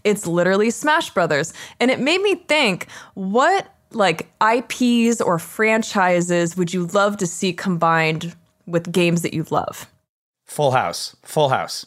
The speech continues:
Speaker 1: Full House meets
Speaker 2: Meets Smash Brothers.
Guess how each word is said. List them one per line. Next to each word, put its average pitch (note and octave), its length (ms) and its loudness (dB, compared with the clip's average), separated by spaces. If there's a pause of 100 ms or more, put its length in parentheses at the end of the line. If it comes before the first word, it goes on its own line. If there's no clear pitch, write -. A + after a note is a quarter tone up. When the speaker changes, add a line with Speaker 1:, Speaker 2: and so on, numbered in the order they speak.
(140)
Speaker 1:
Full B3 180 2
House B3 380 0
meets G#3+ 580 -2 (460)
Speaker 2:
Meets C3+ 480 -2 (300)
Smash A#2+ 360 -2
Brothers. E2 340 -10